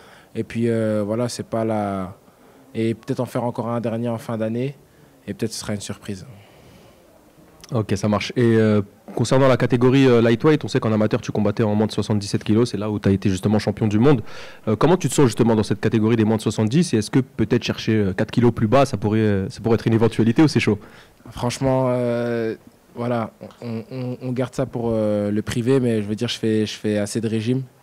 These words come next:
Speaker 1: C'est, c'est, c'est, c'est des régimes qui sont conséquents. Et donc voilà, je pense que je suis déjà très grand pour la catégorie lightweight. Donc aller chercher la catégorie, euh, featherweight,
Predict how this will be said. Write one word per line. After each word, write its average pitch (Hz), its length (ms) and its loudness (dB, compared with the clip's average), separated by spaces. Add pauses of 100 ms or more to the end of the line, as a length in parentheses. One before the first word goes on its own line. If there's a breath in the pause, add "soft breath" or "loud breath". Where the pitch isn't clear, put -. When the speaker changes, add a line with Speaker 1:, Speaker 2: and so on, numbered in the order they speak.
(220)
Speaker 1:
C'est, 101 280 -4
c'est, 98 300 -4
c'est, 95 460 -4
c'est - 180 -10
des 104 140 -2
régimes 110 260 -2
qui - 100 -10
sont 113 140 -8
conséquents. 123 500 -4 (440 loud breath)
Et 104 40 -4
donc 110 140 0
voilà, 113 220 2
je - 100 -6
pense 123 180 -4
que - 80 -8
je 117 60 -8
suis 107 140 -6
déjà 110 180 0
très 110 220 -6
grand 117 180 -4
pour 120 100 -4
la 107 120 0
catégorie 113 400 -4
lightweight. 117 520 -2 (280 soft breath)
Donc 107 160 -8
aller 113 120 -2
chercher 120 320 -4
la 113 120 -2
catégorie, 113 560 -2
euh, 104 40 -2
featherweight, 110 680 0